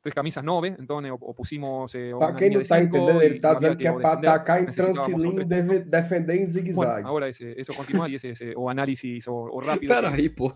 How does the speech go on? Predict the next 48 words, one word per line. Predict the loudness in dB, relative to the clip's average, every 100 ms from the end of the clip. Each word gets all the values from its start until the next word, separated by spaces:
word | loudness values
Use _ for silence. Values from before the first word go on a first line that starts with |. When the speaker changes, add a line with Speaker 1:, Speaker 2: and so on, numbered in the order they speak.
| _
Speaker 1:
que | -14
puedo | -8 -6 -6
hacer | -10 -10
en | -12
este | -12
momento. | -14 -16 -20 _ _ -8 -8 -4
Speaker 3:
Pera | 0 2
aí, | 4
pera | 4
aí. | 4 0 -16 -16 0
Pera | 4
aí, | 4
vou | 6
pausar | 6 6 4
aqui. | 0 -14
<laughs> | -18 _ _ _ _ -14 -8 -6 -6 -4 0 0 0 0
O, | 0
o, |
o | 0 -6 -6 -2 -2 -2
pobre | 2 2 2
do | -6
povo | -6 2 2 2
dizendo | -2 0
que | 0
ele | 2
tá | 2
falando. | 6 6 6 -2 -20 -20 -20 _ _
Speaker 2:
O | -4
cara | 6 8 8
disse | 2 -2
assim, | -4 0
parece | 4 4 4 0
o |
disco | -6 -6 -4
da | 2 2
Xuxa | 2 -4 -2
ao | -2 -2
contrário. | -8 -4 -4 -4 -8 _ _ _ -8 2
Vai, | 6 6
Felipe, | 4 0 2
bota, | 2 2
bota | 4 2 4
pra | 0
continuar | 2 0 2 2 6
aí, | 6 4
tá | -2
bom, | -4 -4 -4
vai. | -4 -6